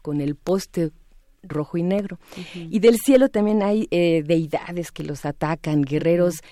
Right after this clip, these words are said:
Speaker 1: legendarios que los atacan, y él los vence. Llega,
Speaker 2: Así es.
Speaker 1: eh, encaja el bastón de, de conquista
Speaker 2: Ujú.
Speaker 1: y sube, regresa del mu-, de, del fin del mundo y sube a la casa del sol.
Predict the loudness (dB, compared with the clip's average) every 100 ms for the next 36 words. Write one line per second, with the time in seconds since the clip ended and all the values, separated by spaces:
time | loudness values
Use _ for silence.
0 | -6 -6 -2 -2 0 0 0 -2 -4 -8
1 | -8 -8 -8 -6 -6 -4 -6 -6 -12 -20
2 | -12 -2 -2 -2 -4 -6 -8 -10 -12 -16
3 | -20 _ -8 -4 -2 -4 -8 -14 _ -4
4 | 0 0 0 -2 0 0 0 0 -4 -2
5 | -2 -2 -6 -4 -2 -2 -4 -8 -20 -20
6 | -4 0 2 0 -2 -4 -4 -4 -4 -6
7 | -12 -6 -4 -4 -6 -6 -6 -4 -4 -6
8 | -14 -16 -16 -16 -8 -6 -4 -2 -2 -4
9 | -10 -20 -10 -6 -4 -4 -4 -4 -4 -2
10 | -2 -2 -2 -4 -6 -6 -4 -2 0 -2
11 | -2 -2 -2 -4 -8 -6 -4 -2 -4 -4
12 | -8 -12 -10 -12 -10 -10 -12 -14 -16